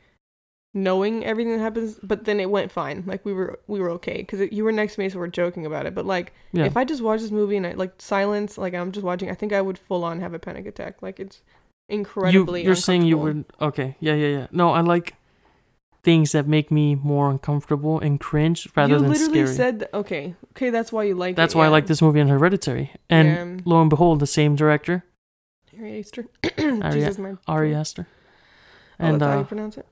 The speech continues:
Speaker 2: no, I, that's how I pronounce it.
Speaker 1: Oh.
Speaker 2: Wait, that's what you asked in the sense. Were you saying, like, "That's how I pronounce it, Juan," or that's how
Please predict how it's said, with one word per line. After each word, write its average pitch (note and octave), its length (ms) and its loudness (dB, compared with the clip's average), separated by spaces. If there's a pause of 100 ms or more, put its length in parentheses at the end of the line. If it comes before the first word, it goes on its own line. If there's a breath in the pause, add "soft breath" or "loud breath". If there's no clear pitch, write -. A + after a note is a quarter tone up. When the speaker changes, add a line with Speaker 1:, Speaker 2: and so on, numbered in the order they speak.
(160)
Speaker 2:
no, D#3 320 2
I, C#3+ 60 -4
that's - 280 -8
how C#3 200 0
I C3+ 140 2
pronounce C3 400 -4
it. - 80 -16 (180)
Speaker 1:
Oh. F#3+ 180 -10 (760)
Speaker 2:
Wait, D3+ 180 2 (560)
that's - 180 -4
what D3 120 0
you D3+ 100 2
asked D3+ 220 2
in D3+ 80 4
the C#3+ 80 2
sense. D3 340 -4
Were E3+ 140 2
you F3 180 6
saying, F#3 260 6
like, D#3+ 200 2
"That's F3 160 0
how E3+ 120 2
I E3 140 4
pronounce E3+ 320 2
it, F3 40 0
Juan," F3+ 200 4
or E3 80 2
that's D3 200 0
how C#3 200 0